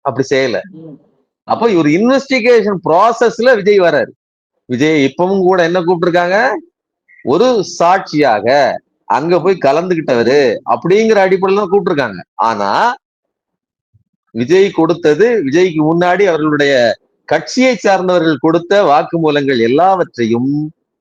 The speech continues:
Speaker 1: அவர்கள் ஆய்வு செய்து பார்க்கும்போது விஜயினுடைய கட்சிக்காரர்கள் இவர்கள் எல்லாம், எல்லாமும்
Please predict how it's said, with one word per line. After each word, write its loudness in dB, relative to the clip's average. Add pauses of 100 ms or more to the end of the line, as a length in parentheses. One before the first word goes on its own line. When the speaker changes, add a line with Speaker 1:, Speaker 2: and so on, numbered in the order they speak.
(160)
Speaker 1:
அவர்கள் 0
ஆய்வு 2
செய்து 0
பார்க்கும்போது 0 (460)
விஜயினுடைய 2 (160)
கட்சிக்காரர்கள் -2
இவர்கள் 0
எல்லாம், 0
எல்லாமும் -2